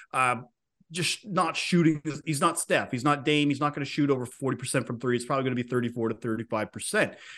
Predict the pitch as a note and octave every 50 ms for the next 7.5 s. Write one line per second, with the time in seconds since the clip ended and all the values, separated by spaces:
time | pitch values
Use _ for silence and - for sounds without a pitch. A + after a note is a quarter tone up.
0 | - - - - C3+ C3+ C3 E3 - - - - F#3 E3+ D#3+ - - - _ _
1 | _ _ _ _ _ _ - - - - - D3+ D#3+ G#3 C#4+ D4+ C4 F#3 - C#3+
2 | D#3 E3 E3+ F#3 F#3+ G3+ F3 D#3+ D3+ D3 D#3+ D3 D3 D3 D3 E3 C3+ C3 C3+ F3+
3 | B3 E4 G3+ G#3+ A3 F3+ - - - G#3+ B3+ A#3 F#3 D3+ C3+ D3+ E3+ E3+ E3+ G3+
4 | F3+ F3+ - - - G#3+ G#3 E3 - - - - - F#3 F3 C#3+ - - D#3+ C3+
5 | B2 B2 - F3 F3+ F3 E3+ D#3+ C#3 - E3+ C3+ - - - F3 F3 E3 D3 -
6 | F3 D#3+ D#3+ - D#3+ D3+ C#3 - D3+ C#3 C#3+ - D3+ D#3 D3 B2+ A2 A#2 B2 B2+
7 | A#2+ A2+ - - F3+ G3+ F3+ C3+ -